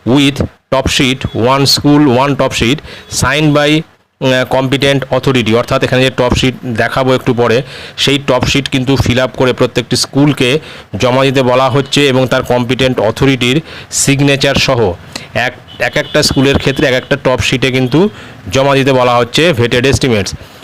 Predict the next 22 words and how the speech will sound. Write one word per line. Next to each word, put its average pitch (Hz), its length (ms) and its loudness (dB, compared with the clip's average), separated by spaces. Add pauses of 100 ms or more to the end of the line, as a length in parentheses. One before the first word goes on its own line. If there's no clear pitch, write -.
(300)
ব্লক 147 260 2
বা 151 140 2
মিউনিসিপ্যালিটি 139 600 2
ওয়াইজ 143 400 4 (120)
সেপারেট, 160 640 0
আহ, - 480 -4
ফরওয়ার্ডিং 151 560 2
লেটার্স, 139 400 2 (100)
আহ, 131 680 -2
with 156 160 2 (140)
signed, 139 380 0 (160)
উম, 127 360 2
list - 260 0
of 135 140 -2
schools 135 300 2 (500)
format 139 440 0 (360)
attached 135 380 -2
herewith 131 400 2 (280)
are 135 140 0 (160)
also 147 360 2
to 147 160 2
be 139 120 2